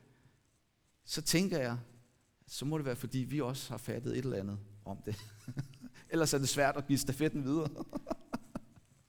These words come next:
<laughs> Ikke? Er det ikke sandt? Så stod der også, "Vi skal ikke frygte." Halleluja.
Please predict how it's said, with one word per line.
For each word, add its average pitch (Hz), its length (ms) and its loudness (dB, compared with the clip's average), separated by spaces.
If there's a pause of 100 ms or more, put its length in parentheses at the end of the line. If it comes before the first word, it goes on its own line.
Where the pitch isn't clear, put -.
(600)
<laughs> 160 100 8
Ikke? 160 200 4 (480)
Er - 60 4
det 151 40 10
ikke 170 120 8
sandt? 185 420 8 (2250)
Så 175 140 6
stod 226 180 12
der 220 60 12
også, 208 200 8
"Vi 185 60 8
skal 226 160 8
ikke 247 120 6
frygte." 208 500 6 (2000)
Halleluja. 160 580 -2